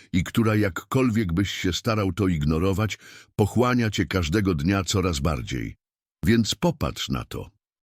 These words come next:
Popatrz naprawdę. Zobacz wszystko, co było schowane, wszystko, co było powstrzymywane, wszystko, co teraz jest tam,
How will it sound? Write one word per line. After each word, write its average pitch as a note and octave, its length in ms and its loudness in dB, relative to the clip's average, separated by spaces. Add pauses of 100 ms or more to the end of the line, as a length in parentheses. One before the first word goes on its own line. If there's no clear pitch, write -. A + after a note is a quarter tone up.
Popatrz C#3 420 2
naprawdę. G#2 760 0 (360)
Zobacz B2 460 2
wszystko, - 720 0
co C3 180 0
było A#2 320 2
schowane, F2+ 800 -2 (260)
wszystko, - 640 2
co A2+ 180 0
było A#2 340 2
powstrzymywane, G2 1160 0 (320)
wszystko, - 600 2
co A2+ 160 0
teraz A2+ 360 0
jest G#2 260 0
tam, A#2+ 400 2